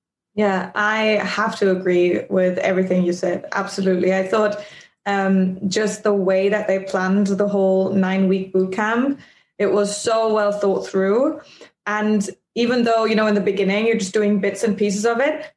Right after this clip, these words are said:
they know this. Uh, I remember our driver and our teacher, they kept on saying, they were like, "Listen, the first,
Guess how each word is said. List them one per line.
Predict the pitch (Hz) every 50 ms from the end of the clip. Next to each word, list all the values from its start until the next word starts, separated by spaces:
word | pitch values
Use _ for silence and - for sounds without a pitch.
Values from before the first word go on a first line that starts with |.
| _ -
they | 226 247 262 226
know | 220 208 208 202
this. | 196 190 175 151 - - - - - _ - -
Uh, | 208 208 202 202 196 -
I | - 214 226
remember | 247 254 262 240 233 226 220 226 226 226 220 - - - -
our | - 208 214 196
driver | 214 202 202 202 202 202
and | 202 196
our | 196 196
teacher, | 196 - 220 190 - 202 202 196
they | 185 202 202
kept | 196 - 226 226 220 -
on | 226 214 214
saying, | 196 208 196 190 185 190
they | 190
were | 185
like, | 185 190 185 185
"Listen, | 196 214 208 - 262 294 330 359 349 349
the | 277 196
first, | - - - 233 240 254 277 285 285 - - -